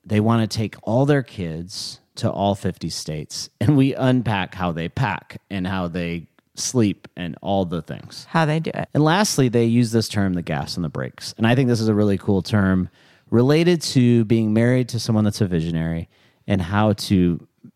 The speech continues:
Speaker 1: maybe, um, not say no, but interact with them in a healthy way to think through things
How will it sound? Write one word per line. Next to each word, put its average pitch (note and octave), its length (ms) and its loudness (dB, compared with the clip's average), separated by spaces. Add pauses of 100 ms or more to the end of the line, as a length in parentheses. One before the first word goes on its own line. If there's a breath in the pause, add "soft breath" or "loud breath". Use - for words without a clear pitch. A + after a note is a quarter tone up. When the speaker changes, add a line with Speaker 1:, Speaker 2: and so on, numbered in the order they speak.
(140)
Speaker 1:
maybe, A#3 760 4
um, A2+ 600 0
not C#3+ 360 0
say F3+ 260 2
no, G2 380 2
but F#2 240 -8
interact G2+ 520 -2
with F#2 140 -4
them E2+ 260 -2
in E2 120 -8
a E2 40 -6
healthy F2 420 -6
way D#2 360 -12 (440 soft breath)
to F2+ 120 -10
think F2 300 -4
through E2+ 220 0
things - 500 -10